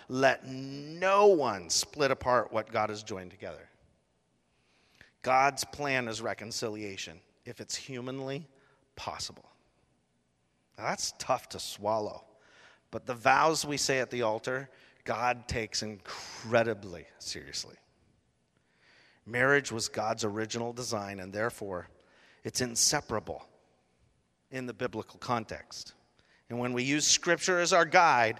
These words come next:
we're gonna learn that we have to be ruthlessly committed to marriage. Imagine you're in a room for a moment with lots of doors. And this is, these are dangerous doors 'cause they're all open when you get married.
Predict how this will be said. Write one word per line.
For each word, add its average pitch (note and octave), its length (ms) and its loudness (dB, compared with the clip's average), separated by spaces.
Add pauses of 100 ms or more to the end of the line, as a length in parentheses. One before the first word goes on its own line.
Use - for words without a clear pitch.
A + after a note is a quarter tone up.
(760)
we're B2+ 200 2
gonna C3 220 2
learn A2 460 0 (1160)
that A#2+ 100 -2
we B2+ 80 -4
have C#3+ 140 -2
to C3+ 80 -8
be C#3 80 2
ruthlessly B2+ 680 -4
committed A#2 380 -8
to G#2+ 80 -14
marriage. B2 500 -14 (960)
Imagine F3 460 6
you're E3 180 2
in D#3+ 60 2
a D3+ 60 0
room C#3+ 500 0 (640)
for D#3+ 160 2
a D3 40 0
moment D3 320 4
with C3 120 -12
lots C#3 260 4
of D3 100 -4
doors. D#3 560 0 (1600)
And C3+ 120 -2
this D#3 140 4
is, D#3 100 -6
these E3 220 2
are E3 60 2
dangerous F3+ 500 6
doors C#3 320 2
'cause C#3+ 220 -4
they're G3+ 320 4
all G3+ 440 10
open F#3+ 440 6
when D3 160 -2
you C3+ 100 -2
get C3 140 -2
married. B2+ 320 0